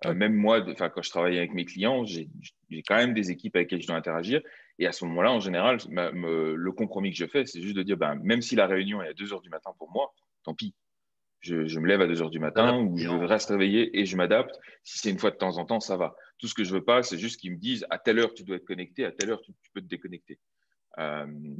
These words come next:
Speaker 1: mais si, s'il y a des réunions, je les fais. Et puis, et puis c'est moi qui m'adapte. Parce que, parce que c'est moi qui, euh, allez, c'est un faible prix à payer pour l'indépendance et la liberté que j'ai autour de ça, quoi.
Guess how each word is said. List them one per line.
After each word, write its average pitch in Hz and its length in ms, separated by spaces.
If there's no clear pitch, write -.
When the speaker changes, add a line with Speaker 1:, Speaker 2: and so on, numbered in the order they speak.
Speaker 1:
mais 85 140
si, 113 420
s'il 113 240
y 107 40
a 98 60
des 95 200
réunions, 87 420
je - 140
les 95 160
fais. 135 80
Et 85 140
puis, 82 360
et 92 80
puis - 100
c'est 92 160
moi 104 140
qui - 100
m'adapte. 85 260
Parce - 140
que, 98 200
parce 80 220
que 95 140
c'est 85 160
moi 90 140
qui, 82 300
euh, 78 260
allez, 87 160
c'est - 120
un 127 60
faible 110 320
prix 107 160
à 90 60
payer 104 480
pour 104 260
l'indépendance 87 560
et - 40
la 80 60
liberté 82 380
que 92 60
j'ai 80 80
autour 76 180
de 78 80
ça, 78 160
quoi. - 180